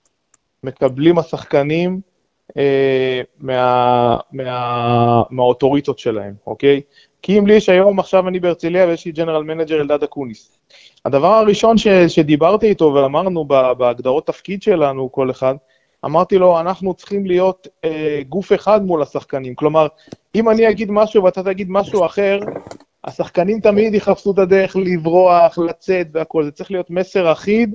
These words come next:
ו-, ואוטוריטה, אה, צריכה להיות אחת. אז אם יש ג'נרל מנג'ר ויש מאמן, המסר ביניהם וה-, והדרך שהם מנהלים את הקבוצה צריך להיות אחד.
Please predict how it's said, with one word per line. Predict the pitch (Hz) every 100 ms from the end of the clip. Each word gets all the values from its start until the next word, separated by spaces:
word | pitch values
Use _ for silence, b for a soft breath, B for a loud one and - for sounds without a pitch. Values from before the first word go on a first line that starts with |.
| - _ _ _ _ 127
ו-, | 127 151 151 151 147 - _ _ _
ואוטוריטה, | 135 135 151 151 139 147 156 185 196 190 170 151
אה, | 156 147
צריכה | - 165
להיות | 165 165
אחת. | 147 151 131
אז | 120
אם | 160 175
יש | 147
ג'נרל | 175 175 165
מנג'ר | 165 175 160
ויש | 143 156 156
מאמן, | 165 156 190 190 190 - _ _ _ _ _ -
המסר | 143 151 208 208 220 190
ביניהם | 170 165 170 196 170
וה-, | 143 139 139 _ _ _
והדרך | 135 135 131 185 196 -
שהם | 185 180
מנהלים | 170 160 175
את | 185
הקבוצה | 175 147 170 175
צריך | 156 151
להיות | 156 143 131
אחד. | - 131